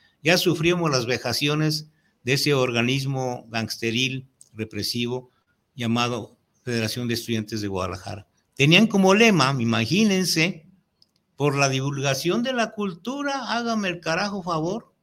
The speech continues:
con las armas en la mano, con las cadenas, con las macanas, ¿no? Con todo tipo de recursos para golpear, ¿no? Para asaltarnos, para vejarnos, ¿no? A los estudiantes.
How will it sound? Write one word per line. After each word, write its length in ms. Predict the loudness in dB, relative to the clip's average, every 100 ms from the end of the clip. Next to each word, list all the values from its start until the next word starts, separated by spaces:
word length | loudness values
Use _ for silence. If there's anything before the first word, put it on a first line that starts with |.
| _ _
con 180 | -6
las 160 | -4 -4
armas 340 | -4 -4 -6
en 160 | -6 -4
la 140 | -4
mano, 360 | -2 -2 -2 -4
con 160 | -6 -4
las 160 | -4
cadenas, 540 | -2 -2 -2 -4 -6 -8
con 180 | -8
las 140 | -6 -6
macanas, 800 | -4 -6 -4 -2 2 2 0 -4
¿no? 240 | -6 -8 _ _ _ _ _ -8
Con 240 | -8 -2
todo 300 | 0 0 -2
tipo 320 | -6 -4 0
de 100 | 0
recursos 880 | 0 -4 -4 -6 -4 -2 -2 -4 -8 _ _ _ _ _
para 220 | 0 0
golpear, 760 | 2 0 0 4 6 8 6 4
¿no? 440 | 0 0 -2 -6 _ _ _ _ _ _
Para 420 | -6 -2 -2 -2
asaltarnos, 920 | -4 -4 -6 2 6 6 6 0 -4
para 240 | -4 -4 -2
vejarnos, 920 | -2 4 8 8 8 2 0 -2 -6
¿no? 260 | -10 -10 -14 _
A 60 | -14
los 160 | -12
estudiantes. 920 | -12 -12 -8 -6 -4 -6 -10 -14 -14